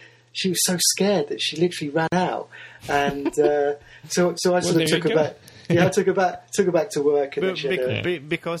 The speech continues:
Speaker 3: they were, like, they looked like they were dead, or because <laughs> they
Speaker 1: No,
Speaker 3: looked
Speaker 1: because
Speaker 3: scary?
Speaker 1: they
Speaker 2: They're freaking
Speaker 1: I
Speaker 2: scary characters.
Speaker 1: Because they were real. They were there. They were actually physically there.
Speaker 3: It was probably
Speaker 1: She
Speaker 3: just a
Speaker 1: always saw
Speaker 3: shock.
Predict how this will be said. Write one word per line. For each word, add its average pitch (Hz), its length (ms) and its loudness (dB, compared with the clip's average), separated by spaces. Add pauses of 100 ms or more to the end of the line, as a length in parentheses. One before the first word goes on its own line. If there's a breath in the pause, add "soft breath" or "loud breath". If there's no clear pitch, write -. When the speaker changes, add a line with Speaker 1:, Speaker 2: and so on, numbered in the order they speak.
(100)
Speaker 3:
they 151 140 -4
were, 139 540 -6 (140)
like, 131 280 -6
they 135 280 -4
looked 131 220 -6
like 123 200 -4
they 120 100 -2
were 110 160 -6
dead, 117 400 -6
or 90 200 -6
because 156 360 -6 (140)
<laughs> - 100 -8
they - 60 -2
Speaker 1:
No, 180 80 2
Speaker 3:
looked 190 100 2
Speaker 1:
because 190 260 2
Speaker 3:
scary? 147 160 0 (200)
Speaker 1:
they - 140 -8
Speaker 2:
They're 175 140 -2 (180)
freaking 185 280 0
Speaker 1:
I 180 40 0
Speaker 2:
scary 180 640 -2
characters. 180 480 0
Speaker 1:
Because - 440 -2 (120)
they 196 180 0
were 185 140 -2
real. 180 380 0
They 160 140 0
were 160 100 0
there. 175 340 0
They 156 120 0
were 156 140 0
actually 156 680 -4
physically 170 400 -2
there. 151 380 0
Speaker 3:
It 117 100 -12
was 165 120 -10
probably 196 240 -2
Speaker 1:
She 190 60 4
Speaker 3:
just 190 60 4
a 185 40 2
Speaker 1:
always 175 220 2
saw 170 260 2
Speaker 3:
shock. 151 60 0